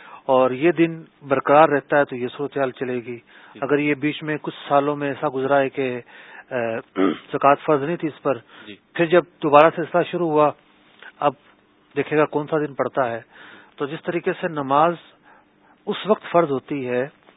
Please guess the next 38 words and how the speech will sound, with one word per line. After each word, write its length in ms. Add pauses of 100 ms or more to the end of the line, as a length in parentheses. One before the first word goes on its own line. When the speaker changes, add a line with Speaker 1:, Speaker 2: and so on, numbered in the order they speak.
(320)
Speaker 1:
کہ 80
جب 240
کوئی 140
عقل 220
مند 180
آدمی 300
بالغ 260
ہو 160
جائے، 180 (260)
Speaker 2:
ٹھیک 200
ہے۔ 60 (600)
Speaker 1:
تو 80
اب 120 (300)
کس 240
دن 140
بالغ 200
ہوگا 320
اس 140
کا 120
کوئی 220
دن 300
مخصوص 400
نہیں 240
ہے۔ 80 (120)
Speaker 2:
صحیح 200
ہے، 40 (120)
جو 180
بھی 120
ہوگا۔ 280
Speaker 1:
تو 100
زکوٰۃ 520
کے 100
تعلق 480
سے 80
بھی 120 (100)
کوئی 200
دن 200
مخصوص 400